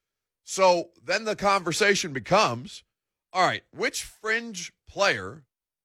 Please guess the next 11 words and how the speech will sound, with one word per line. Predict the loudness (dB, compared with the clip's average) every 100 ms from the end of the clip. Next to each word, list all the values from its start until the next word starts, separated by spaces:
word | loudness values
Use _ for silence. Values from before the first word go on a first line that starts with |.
| _ _ _ _
you | -10
know, | -8
your | -6 -8
Mekhi | -10 -2 0
Sargents | 0 2 2 2 -2 -10 -10
of | -10
the | -12
world, | -14 -14 -14 -18 _ _ _ _ _ _
your | -12 -10
Mason | 0 0 0 -6 -6
Kinseys, | -4 -2 -4 -12 -14 -20